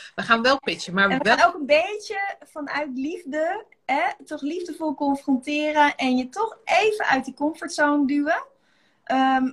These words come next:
Speaker 2: waarom? Om je al eigenlijk in een veilige omgeving, want we willen allemaal hetzelfde. Allemaal zijn we ambitieus en allemaal willen we ons netwerk inzetten om uiteindelijk de leukste klanten te krijgen. En misschien
Speaker 1: Absoluut.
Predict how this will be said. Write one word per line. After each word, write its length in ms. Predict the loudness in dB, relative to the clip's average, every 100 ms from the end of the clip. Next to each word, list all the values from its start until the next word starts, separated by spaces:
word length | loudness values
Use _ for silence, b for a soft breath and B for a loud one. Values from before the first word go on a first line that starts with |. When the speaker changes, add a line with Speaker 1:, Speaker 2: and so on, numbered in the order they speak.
| 0
Speaker 2:
waarom? 400 | 2 4 2 0
Om 200 | -2 -2
je 220 | -2 -4 0
al 240 | 2 2
eigenlijk 400 | 4 4 4 -6
in 100 | -2
een 80 | -2
veilige 640 | 0 0 0 -2 -6 -6 -8 _ _ _ _ _ -2
omgeving, 840 | 0 2 0 0 0 -2 -4 -6 -10 _ -4
want 240 | -2 -2
we 80 | -4
willen 220 | -4 -2
allemaal 320 | 2 2 4 -2
hetzelfde. 560 | 0 -2 0 -2 -6
Allemaal 500 | -2 0 2 4 4
zijn 220 | 2 -4 -4
we 60 |
ambitieus 540 | -4 -6 -8 -8 -6 -8
en 80 |
allemaal 320 | -4 0 0 0
willen 220 | -4 0
we 180 | 0 0 b b b
ons 200 | -6 -2
netwerk 460 | 0 0 4 4 4
inzetten 520 | 0 2 2 0 -2
om 360 | -4 0 0 -2 _
uiteindelijk 420 | -2 4 6 6
de 80 | 4
leukste 320 | 2 2 -4
klanten 360 | -2 0 0 -6
te 100 | -8
krijgen. 540 | 0 2 2 0 -4
En 240 | -2 -4 -4
misschien 220 | -8 2
Speaker 1:
Absoluut. 160 | 4